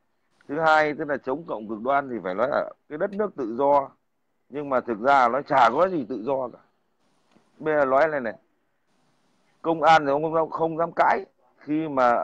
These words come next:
anh chỉ cần lái xe mà anh, ờ, tức là vi phạm luật tí,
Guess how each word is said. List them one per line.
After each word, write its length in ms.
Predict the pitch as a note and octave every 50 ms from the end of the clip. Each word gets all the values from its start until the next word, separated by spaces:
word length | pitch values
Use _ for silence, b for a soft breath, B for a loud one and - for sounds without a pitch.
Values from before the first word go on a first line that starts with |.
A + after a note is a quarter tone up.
| - -
anh 180 | - C#3+ D3+ B2+
chỉ 100 | A2+ G2+ F#2+
cần 180 | G#2+ G#2 G#2+
lái 200 | A2 A2+ C3+ D#3+
xe 380 | D3 - E3 D#3 D3 C#3+ C#3 C3 A#2+
mà 180 | A2+ A#2 A2+
anh, 300 | G#2+ A#2+ C3 C3+ C3+ C3
ờ, 320 | C3 C3 B2+ B2+ C3 B2+ B2+ B2+ B2 B2 B2 A#2+ A#2 -
tức 120 | C#3+ D3 C#3+
là 120 | A#2 G#2+
vi 200 | G2 G2+ B2 C3
phạm 240 | A#2+ - - E2 F2+
luật 180 | G#2 G2+ G2+ F2 _
tí, 120 | - G#2+